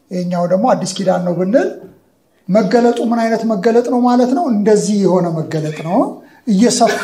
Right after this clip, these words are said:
እየሰፋ የመጣ መገለጥ ነው። ፕሮግሬሲቭ ሬቨሌሽን ነው እንጂ ብሉይ ኪዳን ሰፊ፣ አዲስ ኪዳን እየጠበበ የመጣ አይደለም። ግልጽ ነው ሐሳቡ። መገለጡ እግዚአብሔር በየዘመናቱ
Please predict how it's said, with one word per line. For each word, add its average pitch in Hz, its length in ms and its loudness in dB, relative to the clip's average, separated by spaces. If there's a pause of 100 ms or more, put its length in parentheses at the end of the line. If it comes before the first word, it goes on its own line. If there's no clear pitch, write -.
(140)
እየሰፋ 214 460 -2 (100)
የመጣ 202 300 0 (120)
መገለጥ 160 520 -2
ነው። 143 120 -12 (580)
ፕሮግሬሲቭ 226 520 0
ሬቨሌሽን 170 540 -4
ነው 170 180 -6
እንጂ 240 180 0 (580)
ብሉይ 240 260 6
ኪዳን 254 380 4 (460)
ሰፊ፣ 233 320 0 (200)
አዲስ 208 280 -2
ኪዳን 247 280 0
እየጠበበ 214 500 2
የመጣ 196 360 2
አይደለም። 156 380 -2 (540)
ግልጽ 196 200 -4
ነው 240 160 0
ሐሳቡ። 262 320 0 (840)
መገለጡ 277 580 4 (160)
እግዚአብሔር 254 480 0
በየዘመናቱ 240 840 0